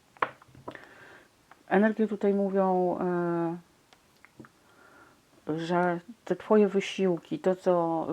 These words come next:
y, zrobisz, te plany, inwestycje, one przyniosą plony, ale trzeba troszeczkę zadbać o siebie, troszeczkę spuścić z tonu,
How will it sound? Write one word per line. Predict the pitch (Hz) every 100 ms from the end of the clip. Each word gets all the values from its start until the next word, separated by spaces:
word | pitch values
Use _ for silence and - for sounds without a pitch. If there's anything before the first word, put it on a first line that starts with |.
| 165 160
y, | 165
zrobisz, | 185 190 160 -
te | - 165
plany, | 185 185 180 170 151 151 -
inwestycje, | 175 175 185 - 190 180 - 185
one | 190
przyniosą | 185 - 202 190 - 170
plony, | 160 165 160 147 147 - - - - -
ale | 165 180
trzeba | - 208 196 196
troszeczkę | 190 - 196 - 190 185
zadbać | 190 170 175 -
o | 160
siebie, | - 208 196
troszeczkę | 196 170 190 - - 175 170 165
spuścić | - - - - 160 175 - 202 - 151 -
z | -
tonu, | 156 151 160